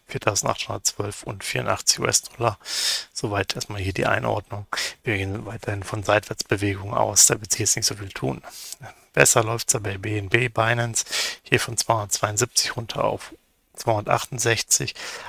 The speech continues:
aber dann kontinuierlich hochgearbeitet und ihr seht es hier auch im Verlauf, ähm,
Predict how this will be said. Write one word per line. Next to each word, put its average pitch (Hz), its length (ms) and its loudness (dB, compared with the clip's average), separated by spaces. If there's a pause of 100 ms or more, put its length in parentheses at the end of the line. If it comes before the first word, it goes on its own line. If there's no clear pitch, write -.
aber 123 160 0
dann 104 220 2
kontinuierlich 107 640 -4
hochgearbeitet 110 840 0
und 104 100 -6
ihr 101 60 -6
seht 110 240 -2
es 113 140 6
hier 117 120 6
auch - 80 -4
im 107 120 -8
Verlauf, 113 640 0
ähm, 107 460 -4